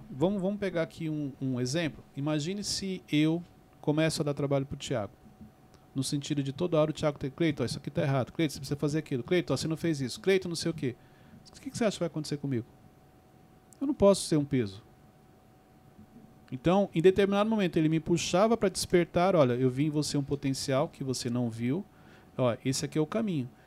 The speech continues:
Só que se eu não começo a caminhar sozinho também, ao lado dele com as minhas pernas, ele já tinha me cortado lá atrás.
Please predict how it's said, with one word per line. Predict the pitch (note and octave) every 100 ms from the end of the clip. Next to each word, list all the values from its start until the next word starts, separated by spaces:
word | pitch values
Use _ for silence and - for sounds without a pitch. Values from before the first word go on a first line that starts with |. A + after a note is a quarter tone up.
| - -
Só | - G3
que | G3
se | -
eu | G3
não | B3
começo | C#4 B3 G3 G3 E3+
a |
caminhar | - D#3 D3 C#3
sozinho | - C#3+ B2+ C3+ D3+
também, | C#3 C3+ B2+ B2
ao | A#2+
lado | B2+ B2+
dele | B2 B2
com | C3
as | B2
minhas | B2+ A#2+
pernas, | - G3 F#3+ - -
ele | C3
já | C#3+
tinha | C#3 E3
me |
cortado | F3 F3 E3+ D#3+
lá | E3
atrás. | - C#3+ C#3 - -